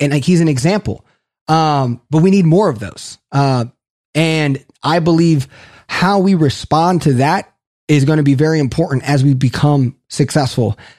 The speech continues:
I think we, we get worried too much about still buying the biggest house, buying the car. And to me, it's put that cash in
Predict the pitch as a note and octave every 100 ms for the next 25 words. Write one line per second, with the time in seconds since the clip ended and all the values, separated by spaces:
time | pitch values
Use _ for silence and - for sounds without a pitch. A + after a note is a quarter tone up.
0 | _ - B2 C#3+ B2+ C3+ B2 C#3+ C#3+ C3
1 | C3 D#3 D#3 C3+ D#3 D3 C#3 C3+ B2+ -
2 | D#3+ D3+ C3+ C3+ C#3 D3+ C#3 C#3+ C#3 -
3 | C3+ C3+ - - - - - - A#2 B2+
4 | D3 D#3 D3+ D3 C3+ - C#3 C3 B2+ A#2+
5 | - _ - - - - C#3 C#3+ C3+ B2+
6 | C3+ C3+ D3 C3+ - - - _ _ _
7 | - F3 F3+ C#3+ - D3+ C#3+ C3